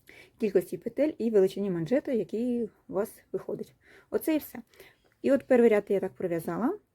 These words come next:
виворітніми. Наступний круговий ряд, тим самим номером спиць, у мене це три, три з половиною, в'яжу ряд лицевих петель. Потім наступний, третій, знову виворітній, четвертий лицевий і п'ятий вже, е, це вже було закриття,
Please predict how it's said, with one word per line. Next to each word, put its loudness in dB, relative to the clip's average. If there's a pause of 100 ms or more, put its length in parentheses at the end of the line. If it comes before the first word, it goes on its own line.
виворітніми. 2
Наступний -2
круговий 4
ряд, 4
тим -2
самим 0
номером 0
спиць, -10
у -6
мене -2
це -6
три, -6 (160)
три -2
з -10
половиною, 0 (340)
в'яжу 4
ряд 2
лицевих -2
петель. -6 (420)
Потім 4
наступний, -4
третій, 0 (140)
знову -2
виворітній, 0 (560)
четвертий 0
лицевий 2 (300)
і -6
п'ятий 0
вже, -2 (240)
е, -10 (1500)
це 4
вже 4
було 2
закриття, 0